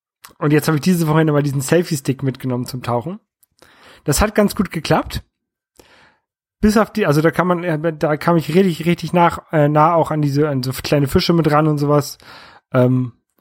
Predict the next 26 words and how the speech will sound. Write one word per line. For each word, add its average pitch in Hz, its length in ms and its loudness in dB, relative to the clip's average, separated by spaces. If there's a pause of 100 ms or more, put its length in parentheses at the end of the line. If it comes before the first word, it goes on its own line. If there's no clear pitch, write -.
die 131 80 4
halt 131 120 0
so 170 60 -2
irgendwie 135 360 2
an 127 160 -2
der 123 140 2
Wand 143 240 2
waren, 143 240 2
wo 139 40 2
ich 131 100 0
nicht 135 100 0
so - 80 -2
nah 123 140 0
rangekommen 143 420 0
bin. 135 80 0
Und 123 60 -4
ich 123 80 -2
hab 143 100 -4
auch 139 120 -2
ein 135 340 -4 (260)
Video 156 300 2
gemacht 147 240 2
von 147 120 0
diesen 135 200 0
Barracudas, 143 760 2 (520)
ähm, 127 420 2